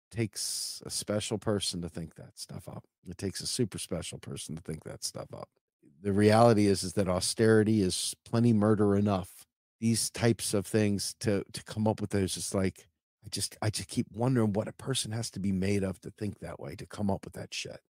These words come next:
Um, and it's just, it's just a shame. Anyway,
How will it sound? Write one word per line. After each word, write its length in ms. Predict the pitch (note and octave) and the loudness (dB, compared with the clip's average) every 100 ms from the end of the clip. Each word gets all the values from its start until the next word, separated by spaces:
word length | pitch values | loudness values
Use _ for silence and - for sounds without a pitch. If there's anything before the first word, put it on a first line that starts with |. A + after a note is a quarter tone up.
| _ | _
Um, 540 | F2 F2 F2 D#2+ D#2+ - _ _ _ | -8 -6 -6 -8 -12 -16 _ _ _
and 340 | G#2+ G#2+ F#2 E2 | 0 2 0 -2
it's 140 | - | -4
just, 200 | G#2+ - - | -4 -4 -6
it's 180 | G#2 - | -4 0
just 200 | G2 F#2+ | 0 0
a 40 | |
shame. 420 | - A2 E2 - - _ _ - | -4 -4 -6 -12 -20 _ _ -16
Anyway, 340 | F#2 F#2 - | -12 -10 -10